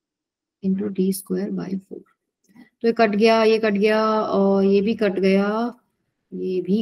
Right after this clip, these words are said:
कट गया। कितना आ गया ये आपके पास? ऊपर आ रहा है आपके पास ई एम, नीचे आ रहा है आपके पास ई नॉट, और ये आ जाएगा फ़ोर इधर,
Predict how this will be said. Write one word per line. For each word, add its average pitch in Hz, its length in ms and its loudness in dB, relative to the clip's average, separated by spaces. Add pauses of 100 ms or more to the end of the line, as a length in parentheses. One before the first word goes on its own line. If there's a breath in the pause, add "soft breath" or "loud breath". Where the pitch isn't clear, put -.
कट 170 160 -4
गया। 170 240 -10 (1000)
कितना 220 260 2
आ 214 40 2
गया 208 140 2
ये 202 100 2
आपके 202 260 -2
पास? 214 360 -2 (1500)
ऊपर 214 320 2
आ 220 140 4
रहा 214 100 0
है 214 60 0
आपके 214 220 -4 (100)
पास 220 260 -2 (140)
ई 208 280 0 (100)
एम, 190 280 2 (1300)
नीचे 202 220 2
आ 214 100 2
रहा 208 100 2
है 202 60 0
आपके 202 140 -2
पास 208 220 0 (140)
ई 208 340 0 (160)
नॉट, 180 480 0 (960)
और 190 120 4
ये 196 100 8
आ 185 80 6
जाएगा 185 260 2
फ़ोर 202 400 2
इधर, 180 280 -2